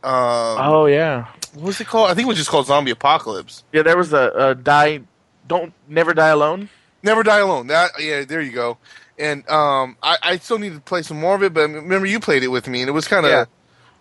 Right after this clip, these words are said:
Speaker 1: oh, for, you played the demo, and then I ended up downloading it. I, I, I, I thought it was pretty cool, and, and, um,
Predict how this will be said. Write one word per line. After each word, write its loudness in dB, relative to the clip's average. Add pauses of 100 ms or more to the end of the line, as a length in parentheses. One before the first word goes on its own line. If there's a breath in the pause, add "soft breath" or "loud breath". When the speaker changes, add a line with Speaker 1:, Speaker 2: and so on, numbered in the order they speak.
Speaker 1:
oh, 0
for, 2
you -6
played -2
the -8
demo, 0
and -4
then -2
I 2
ended -4
up -12
downloading -4
it. -12
I, -2
I, -2
I, -6 (280)
I -2
thought 0
it 2
was -4
pretty -12
cool, -2
and, -8
and, -10
um, 2